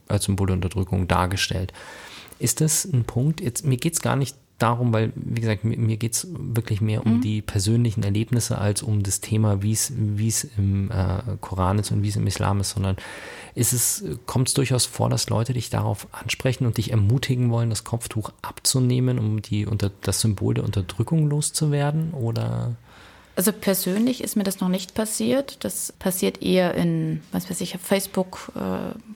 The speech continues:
Speaker 2: Kommentarspalten. Ich kenn leider auch Negativbeispiele, jetzt, wie gesagt, nicht bei, von mir persönlich,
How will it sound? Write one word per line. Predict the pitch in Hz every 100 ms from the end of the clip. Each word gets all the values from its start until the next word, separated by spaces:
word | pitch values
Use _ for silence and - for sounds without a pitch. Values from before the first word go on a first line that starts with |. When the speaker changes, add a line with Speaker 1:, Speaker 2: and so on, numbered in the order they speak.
| -
Speaker 2:
Kommentarspalten. | - 185 180 - 180 190 - 180 180 202 214 214 226 - - - - - - - _
Ich | - -
kenn | - 190
leider | 220 175 185 196 185 180 170 - -
auch | 185 190
Negativbeispiele, | 185 185 220 226 220 - 180 214 - 240 190
jetzt, | 180 -
wie |
gesagt, | 196 - 196
nicht | 208 190
bei, | 190 185
von | - 185
mir | 185
persönlich, | 185 185 180 180 202 240 247 -